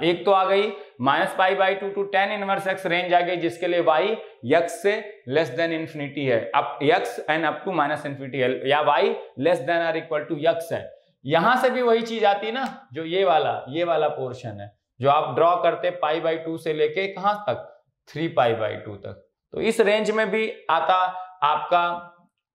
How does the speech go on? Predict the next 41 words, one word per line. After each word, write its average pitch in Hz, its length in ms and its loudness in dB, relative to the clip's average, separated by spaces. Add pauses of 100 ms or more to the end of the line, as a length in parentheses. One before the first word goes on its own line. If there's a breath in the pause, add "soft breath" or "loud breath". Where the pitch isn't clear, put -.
(260)
angle 156 360 2
आता, 170 560 0 (840)
जैसे 147 320 4 (520)
एक 156 180 0
angle 151 340 2
आता 156 220 2
क्या, 170 420 -2 (840)
यहाँ 135 340 2
पे 196 160 -2 (480 loud breath)
tan 208 260 2 (160)
pi 180 160 4 (180)
plus 214 240 2 (160)
x, 170 160 -4 (260)
tan 196 300 2
pi 180 220 2
plus 208 320 -6
theta 202 300 -4
क्या 220 100 0
होता 202 280 2
है? 135 80 0 (120)
Tan 165 340 -4
theta 151 300 -2
ही 180 140 -2
होता 147 280 -2
है। 104 180 -2 (240 loud breath)
तो 147 60 -4
जो 185 160 4 (160)
tan 208 220 4
inverse 220 380 0
x 214 200 -2
वाला 208 220 2 (100)
point 196 360 -2
है, 190 440 0
वो 151 80 2
यहाँ 180 360 2
pi 175 120 6 (160)
plus 196 180 -2 (100)
tan 180 160 0
inverse 175 360 -4
x 160 180 -4
वाला 147 200 2